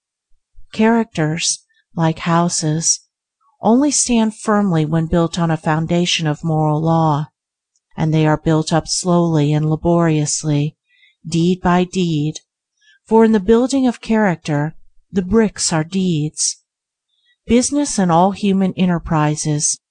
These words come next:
are not exempt from the external order, but can only stand securely by the observance of fixed laws. Prosperity, to be stable and enduring, must rest on a solid foundation of moral principle,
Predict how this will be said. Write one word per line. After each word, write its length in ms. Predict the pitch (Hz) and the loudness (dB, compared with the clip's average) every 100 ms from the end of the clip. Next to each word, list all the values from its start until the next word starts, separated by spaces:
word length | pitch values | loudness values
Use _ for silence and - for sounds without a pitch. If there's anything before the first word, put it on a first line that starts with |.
| _ | _
are 120 | - 175 | -2 0
not 240 | 170 165 | 2 2
exempt 480 | 180 - 175 156 - | 0 -2 -2 -2 -2
from 180 | 165 160 | -4 0
the 140 | 160 | 0
external 580 | 160 - - 156 151 151 | -2 -4 -2 -2 -2 0
order, 540 | 185 175 160 151 147 - _ _ _ _ - | 0 0 0 -4 -4 -8 _ _ _ _ -4
but 200 | 202 202 | -4 0
can 160 | 214 | -2
only 300 | - 226 269 | 2 2 2
stand 420 | 247 - 196 180 175 | 0 -2 0 0 0
securely 920 | 180 - 208 196 175 151 147 156 - _ | -4 -4 0 2 2 2 0 -2 -8 _
by 140 | 175 | -2
the 160 | 170 165 | 0 0
observance 760 | 165 165 180 180 175 151 147 156 | -2 -2 0 0 0 -4 -2 -4
of 100 | 147 | -6
fixed 420 | - 160 - - | -6 -4 -4 -2
laws. 640 | 156 160 156 147 156 - - _ _ _ _ _ _ _ _ - | 0 2 2 -2 -4 -6 -8 _ _ _ _ _ _ _ _ -10
Prosperity, 1040 | - 214 - - 240 240 208 156 147 165 - _ _ _ - | 0 0 0 -2 0 2 2 0 -2 -4 -10 _ _ _ -4
to 120 | 202 | -2
be 160 | 185 | -2
stable 560 | 170 - 185 190 196 214 | -2 0 2 2 2 0
and 120 | 190 | 2
enduring, 760 | 190 185 185 185 160 151 147 160 - _ _ _ _ | 0 2 2 2 0 -2 -4 -8 -12 _ _ _ _
must 280 | 202 247 - | 0 0 0
rest 440 | 220 202 175 - | 0 2 0 -2
on 100 | 170 | -2
a 80 | 175 | -2
solid 420 | 175 170 156 160 | -2 -2 0 0
foundation 680 | 165 170 165 160 156 151 160 | -2 -2 -2 0 -2 -2 -2
of 160 | 160 160 | -4 -2
moral 340 | 156 147 147 | -2 0 -2
principle, 800 | - 185 175 - 147 147 147 147 | -4 -4 -2 -4 -6 -2 -2 -4